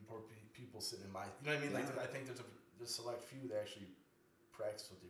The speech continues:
Speaker 1: preach, and that's one of my biggest things with my mortgage company, 'cause it's so new. I'm a little hard on myself with that, and I make sure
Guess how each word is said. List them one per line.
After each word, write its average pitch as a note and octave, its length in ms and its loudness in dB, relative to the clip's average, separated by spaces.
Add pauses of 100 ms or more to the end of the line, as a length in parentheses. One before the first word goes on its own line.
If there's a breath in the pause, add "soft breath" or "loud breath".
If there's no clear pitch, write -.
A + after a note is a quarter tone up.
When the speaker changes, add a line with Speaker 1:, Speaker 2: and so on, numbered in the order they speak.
Speaker 1:
preach, A#2+ 260 -6
and G#2 80 -6
that's G#2 180 -6
one G#2 120 -8
of G2+ 60 -10
my F#2 180 -6
biggest F#2 280 -8
things F#2 260 -8 (500 loud breath)
with G2+ 100 -8
my F#2 160 0
mortgage A#2 280 -2
company, F2 340 -8
'cause F#2+ 160 -8
it's F#2 120 -2
so F2+ 160 -2 (100)
new. G2+ 300 -4 (600 soft breath)
I'm F#2+ 80 -4
a G#2 60 -4
little F#2+ 180 -2
hard A#2 280 2
on G2 60 2
myself F2 400 -2
with - 120 -14
that, - 400 2 (720)
and G2 160 -6 (160)
I B2 120 2 (100)
make G#2 180 -4
sure A2 500 -2